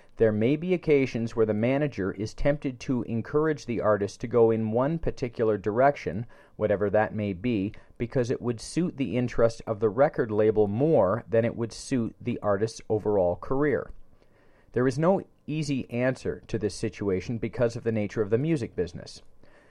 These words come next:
An artist may find that the only real way they can get a record onto the retail shelves is by signing with the manager's label, as every other label has turned them down.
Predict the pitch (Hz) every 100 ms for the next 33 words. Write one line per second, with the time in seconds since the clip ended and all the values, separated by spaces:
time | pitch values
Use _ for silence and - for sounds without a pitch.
0 | - - 117 135 117 - 117 107 - 117
1 | 107 82 92 113 - - 123 120 139 151
2 | 104 113 117 98 117 113 101 107 104 107
3 | 107 - - _ 92 101 120 143 107 98
4 | 117 113 95 92 120 120 104 95 - 139
5 | 98 92 104 101 107 107 - 127 127 117
6 | 107 107 107 101 98 107 101 135 147 92
7 | - - _ - - 104 117 107 107 135
8 | 120 95 92 104 110 107 101 - 113 98
9 | 92 104 131 90 64